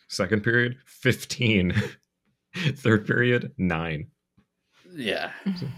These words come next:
Speaker 1: There
Speaker 2: And,
Speaker 1: was a,
Speaker 2: and, like,
Speaker 1: there
Speaker 2: the
Speaker 1: was a
Speaker 2: fifteen
Speaker 1: little
Speaker 2: in the
Speaker 1: bit of a
Speaker 2: second
Speaker 1: time.
Speaker 2: were a lot from the outside. I felt Toronto really did a good job of keeping everyone to the outside. Uh, when Sandin took that four-minute penalty, they only had two shots against,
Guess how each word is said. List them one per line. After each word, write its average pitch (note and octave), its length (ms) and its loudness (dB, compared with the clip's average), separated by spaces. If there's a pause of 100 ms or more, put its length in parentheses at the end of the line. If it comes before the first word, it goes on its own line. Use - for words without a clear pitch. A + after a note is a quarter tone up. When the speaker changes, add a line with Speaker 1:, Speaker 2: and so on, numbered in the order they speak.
(680)
Speaker 1:
There D#3 120 6
Speaker 2:
And, - 20 6
Speaker 1:
was C#3 100 4
a, - 40 6
Speaker 2:
and, - 80 2
like, G3+ 120 4
Speaker 1:
there - 80 8
Speaker 2:
the - 40 6
Speaker 1:
was D#3+ 100 2
a - 60 4
Speaker 2:
fifteen - 220 2
Speaker 1:
little B2 120 4
Speaker 2:
in A#2 60 0
the - 20 -
Speaker 1:
bit - 20 2
of G#2+ 60 2
a - 20 0
Speaker 2:
second B2+ 280 4
Speaker 1:
time. B2 80 2
Speaker 2:
were B2+ 140 6
a A2+ 80 6
lot A#2+ 320 4
from D3 140 0
the A2+ 180 4
outside. G#2 440 0
I A2+ 60 0
felt B2+ 240 0
Toronto A#2 360 -2
really A2+ 300 4
did G#2+ 220 -4
a G#2+ 40 -4
good G2+ 200 -2
job G2 260 0
of G2 140 -6
keeping G#2+ 400 -6
everyone G2 340 -4
to - 100 -18
the G2 160 -2
outside. G2+ 440 -4 (500)
Uh, A#2 180 4
when B2 140 2
Sandin A#2 460 2
took C3+ 160 0
that A2 220 0
four-minute G#2+ 380 0
penalty, C3 580 -2 (320)
they A#2 80 -2
only A2+ 180 0
had G#2+ 160 0
two B2 200 -4
shots A2 320 -2
against, F#2+ 580 -10